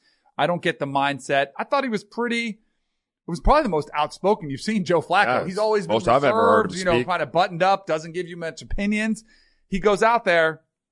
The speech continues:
Speaker 1: all of a sudden, within twenty-four hours, we have a new starter for the Denver Bron-,
Speaker 2: Yeah.
Speaker 1: Broncos at
Speaker 2: Yeah.
Speaker 1: quarterback 'cause they
Speaker 2: Yeah.
Speaker 1: haven't made the switch to Brandon Allen.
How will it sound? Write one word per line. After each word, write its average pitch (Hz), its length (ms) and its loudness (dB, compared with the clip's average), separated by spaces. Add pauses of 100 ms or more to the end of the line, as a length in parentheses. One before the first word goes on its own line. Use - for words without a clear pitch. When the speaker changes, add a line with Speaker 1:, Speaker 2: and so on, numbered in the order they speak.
(460)
Speaker 1:
all 135 140 -2
of 127 60 -6
a 127 40 -12
sudden, 196 640 -2
within 254 760 -2 (480)
twenty-four 208 440 0
hours, 143 600 2 (280)
we 160 100 -4
have 170 120 -2
a 175 80 -4
new 175 220 -4
starter 185 640 0 (280)
for 165 80 0
the 160 80 0
Denver 170 360 2
Bron-, 160 260 2
Speaker 2:
Yeah. 127 80 4
Speaker 1:
Broncos 165 420 2
at 151 160 0
Speaker 2:
Yeah. 113 60 -8
Speaker 1:
quarterback 175 460 2
'cause 131 80 -10
they 160 80 2
Speaker 2:
Yeah. 185 60 2
Speaker 1:
haven't 180 120 -6
made 180 160 -2
the 151 60 -8
switch - 340 -6
to 147 80 -12
Brandon 156 480 -4
Allen. 156 560 2